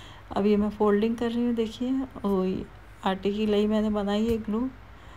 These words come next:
और स-, ये देखिए मैं fold करके और सारे मैंने freeze किए हैं समोसे और तकरीबन मैंने सिक्सटी समोसास बनाए हैं। तो अब इसमें तो आपको थोड़े से दिखाऊंगी मैं,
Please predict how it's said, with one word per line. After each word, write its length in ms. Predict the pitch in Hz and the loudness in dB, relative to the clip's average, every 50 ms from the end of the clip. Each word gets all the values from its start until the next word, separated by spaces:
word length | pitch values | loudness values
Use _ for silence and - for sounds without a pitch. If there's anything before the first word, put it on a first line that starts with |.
| - - - - | -20 -18 -12 -10
और 100 | - - | -8 -8
स-, 240 | - - - - - 190 - - - - - - - - - - - - - - - - | -8 -10 -12 -12 -12 -12 -14 -14 -18 -20 -20 -20 -20 -20 -20 -20 -20 -20 -20 -14 -8 -4
ये 100 | 185 190 | -2 -2
देखिए 320 | 185 185 180 185 - 208 | -2 -2 -4 -4 -4 -4
मैं 120 | 202 208 208 | -2 -2 -4
fold 320 | 208 - 202 196 196 196 | -4 -2 0 0 0 -2
करके 440 | - - 202 196 202 - 233 247 254 | -2 0 0 0 0 0 0 0 0
और 260 | 247 - - 208 202 | -2 -2 -2 -2 -2
सारे 380 | 196 196 - 208 190 190 190 196 | -2 -2 0 0 0 2 2 0
मैंने 200 | 196 208 208 208 | 0 0 -2 -2
freeze 360 | 202 - - 202 202 202 - | -4 -2 0 0 0 0 -2
किए 180 | - - 226 220 | -6 -4 -2 0
हैं 120 | 233 233 | 0 -2
समोसे 540 | 233 - 226 220 220 220 220 - - 269 269 - - - - - - - - - - - | -2 -2 -2 -2 -2 -2 -4 -4 -4 -6 -6 -6 -10 -18 -18 -18 -18 -18 -20 -16 -8 -2
और 160 | - 196 196 | 0 0 0
तकरीबन 540 | 196 - 196 - - 202 202 196 - 202 202 | 0 -2 -6 -2 2 0 2 2 2 2 4
मैंने 480 | 202 202 202 196 196 202 202 208 208 | 4 4 4 4 4 4 4 2 2
सिक्सटी 460 | 208 208 - 226 - - - - 247 | 0 -2 -6 -8 -8 -8 -6 -4 -4
समोसास 600 | 233 - 220 208 208 208 208 - 220 214 208 214 - | -2 0 0 0 0 0 -2 0 0 0 0 0 0
बनाए 340 | 220 208 208 208 214 220 220 | 0 0 2 2 2 2 2
हैं। 220 | 226 240 262 - - - - - - - - - - - - - - - - - - | 2 0 -2 -6 -8 -18 -18 -18 -20 -20 -20 -20 -20 -20 -20 -20 -20 -20 -16 -10 -6
तो 300 | 180 180 180 180 180 180 | -2 -2 0 0 0 0
अब 280 | - - 196 185 180 | 0 -2 -2 0 0
इसमें 320 | 196 196 196 - - 208 202 | -2 -2 -2 -2 -2 -2 0
तो 80 | 208 | 2
आपको 320 | 202 202 196 202 - 208 214 | 2 2 0 0 -2 -4 -2
थोड़े 320 | 214 - 208 196 196 202 | 2 2 4 4 4 2
से 160 | 202 202 233 | 2 0 -2
दिखाऊंगी 520 | 208 220 214 - 220 214 214 214 220 220 226 | -2 -2 -2 -2 0 0 2 2 2 2 0
मैं, 220 | 226 233 262 269 | 0 0 0 -2